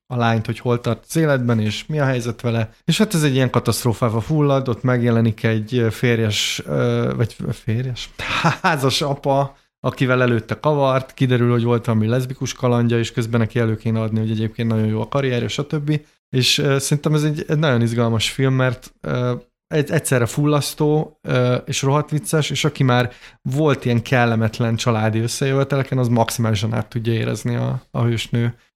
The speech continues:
helyzetét, és egyébként kellemesen rövid nyolcvan perces film, és én nagyon haragszom mostanában a két és fél, három órás játékidőkre, mert általában nem indokolt, és itt ez a nyolcvan perc szerintem maga a töké.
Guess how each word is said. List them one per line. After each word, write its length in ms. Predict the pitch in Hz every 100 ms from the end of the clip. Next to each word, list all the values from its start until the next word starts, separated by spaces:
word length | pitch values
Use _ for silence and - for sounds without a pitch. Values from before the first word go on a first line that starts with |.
| -
helyzetét, 500 | 123 135 156 170 160
és 200 | 135 -
egyébként 640 | - 147 131 - 131 127 -
kellemesen 640 | - 147 113 113 110 120 113
rövid 340 | 110 110 104 - -
nyolcvan 460 | 120 107 - 113
perces 400 | 107 113 - 107
film, 260 | - 135 135
és 180 | 113 -
én 260 | 123 123 - _ _ -
nagyon 340 | 135 131 110
haragszom 380 | 110 110 - 117
mostanában 560 | 110 - 117 110 110 113
a 160 | 113
két 280 | 110 120 110
és 160 | 110 -
fél, 200 | 117 110
három 280 | 113 113
órás 340 | 113 113 107 -
játékidőkre, 640 | 123 123 143 143 143 143
mert 440 | 135 127 - - -
általában 500 | - 127 123 - 117
nem 140 | 113 117
indokolt, 520 | 131 156 - 170 143
és 160 | 135 -
itt 160 | -
ez 100 | 113
a 40 | 120
nyolcvan 460 | 117 107 - 104
perc 220 | 101 107
szerintem 560 | - 110 104 110 113 110 - _
maga 300 | - 117 104
a 80 | 104
töké. 440 | - 110 135 135